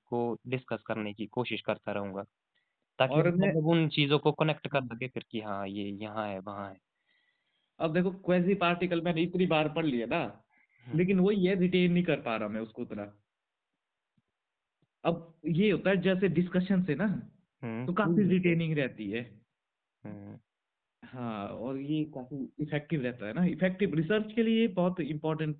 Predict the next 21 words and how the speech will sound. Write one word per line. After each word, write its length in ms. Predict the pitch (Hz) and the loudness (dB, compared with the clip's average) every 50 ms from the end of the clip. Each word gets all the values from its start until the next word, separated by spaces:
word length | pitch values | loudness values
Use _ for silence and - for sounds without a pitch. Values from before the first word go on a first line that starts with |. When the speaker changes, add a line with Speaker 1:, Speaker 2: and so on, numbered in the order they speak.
| _ _ | _ _
Speaker 2:
पैरामीटर 460 | 147 135 135 123 127 123 123 123 123 | -2 -2 -2 -2 -4 -6 -6 -6 -6
होता 280 | 113 98 _ - 120 | -6 -6 _ -6 -4
है। 80 | 131 135 | -2 2
Speaker 1:
मेन 260 | 165 180 190 190 190 185 | 4 4 4 4 4 2
चीज़ 220 | - 175 180 160 | 0 0 0 0
है 120 | 143 131 123 | 0 0 2
ही 140 | 120 127 147 | 2 2 4
यही 220 | 156 165 165 147 127 | 4 6 4 4 4
कहली 300 | - 127 123 117 113 117 113 | 2 2 2 2 2 2 2
वावा 300 | 113 110 107 110 131 135 | 2 4 4 4 2 2
Speaker 2:
हुँ। 40 | |
Speaker 1:
मतलब 360 | 135 123 107 101 104 101 101 - | 2 -2 -4 -4 -6 -4 0 0
अगर 240 | 110 117 120 127 127 | 0 2 4 4 4
आप 220 | 127 123 120 123 120 | 4 4 2 0 -2
मतलब 400 | 117 113 107 110 123 123 120 - _ _ _ _ _ _ _ _ _ _ _ _ _ _ | -4 -4 -2 -2 -2 -2 -4 -8 _ _ _ _ _ _ _ _ _ _ _ _ _ _
भाई 360 | 127 120 113 117 113 110 113 117 117 113 104 - _ _ _ _ _ _ | -12 -8 -6 -4 -2 -2 0 -2 -2 -2 -4 -8 _ _ _ _ _ _
बेस्ट 420 | 139 127 123 123 143 143 - _ - | -8 -4 2 2 2 2 2 _ -12
के 200 | - - 110 104 95 | -6 -4 -4 -4 -4
किसी 300 | - 120 113 117 113 113 104 76 _ _ _ _ _ _ _ _ _ _ _ _ _ | -6 -8 -6 -4 -2 -4 -4 -6 _ _ _ _ _ _ _ _ _ _ _ _ _
बड़े 360 | 113 107 107 123 123 120 120 | -12 -2 4 4 6 6 6
Speaker 2:
हुँ। 200 | 120 117 117 110 | 4 2 0 -2